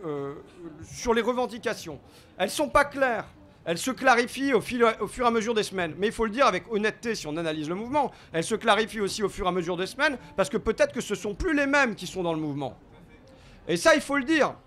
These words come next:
Les, la présence massive, le premier jour, le dix-sept novembre, je, je, si on avait eu des, des,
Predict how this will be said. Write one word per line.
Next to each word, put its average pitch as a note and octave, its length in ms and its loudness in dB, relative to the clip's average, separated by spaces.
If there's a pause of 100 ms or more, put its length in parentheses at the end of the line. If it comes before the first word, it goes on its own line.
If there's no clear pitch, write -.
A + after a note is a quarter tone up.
(260)
Les, A3 240 4 (180)
la A3+ 160 6
présence B3+ 540 0
massive, G#3+ 680 0
le F3 140 -2
premier A3+ 320 -2
jour, G#3+ 120 2
le F3 100 2
dix-sept G#3 340 -6
novembre, G#3 360 2 (300)
je, E3 80 -4
je, E3 400 -8
si - 140 -6
on A#3+ 80 0
avait A3+ 160 4
eu A#3 60 0
des, G#3 180 2
des, F#3 320 0